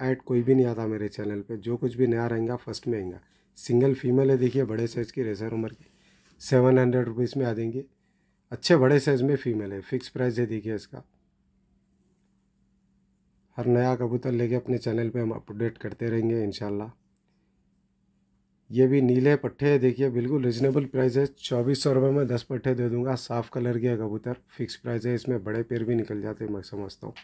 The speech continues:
पट्ठे पकड़ के चलिए, साफ कबूतर है एकदम। इसमें सेटिनेट लेनों के भी है कुछ।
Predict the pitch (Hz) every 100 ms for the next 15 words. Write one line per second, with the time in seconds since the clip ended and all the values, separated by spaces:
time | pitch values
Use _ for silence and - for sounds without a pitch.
0 | _ _ _ _ _ _ _ _ - 90
1 | 123 120 120 127 127 131 117 123 151 -
2 | _ _ _ _ _ _ - - 143 -
3 | 143 127 127 120 110 92 98 101 92 113
4 | 110 107 113 123 107 113 113 117 117 113
5 | 113 110 -